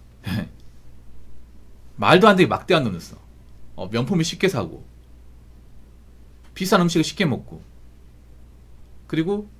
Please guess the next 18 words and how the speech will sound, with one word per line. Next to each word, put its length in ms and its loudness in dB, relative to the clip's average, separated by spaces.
여행은 240 0
자주 240 -6
가요. 200 -12
근데 120 0
문제는 500 6
뭐냐 260 2
하면 360 -2
그렇다고 320 4
여자분이 360 4
돈을 220 -2
많이 180 0
버는 180 4
게 80 0
아니란 240 -2
말이에요. 240 -12
돈을 200 -10
적게 260 -6
벌어요. 220 -12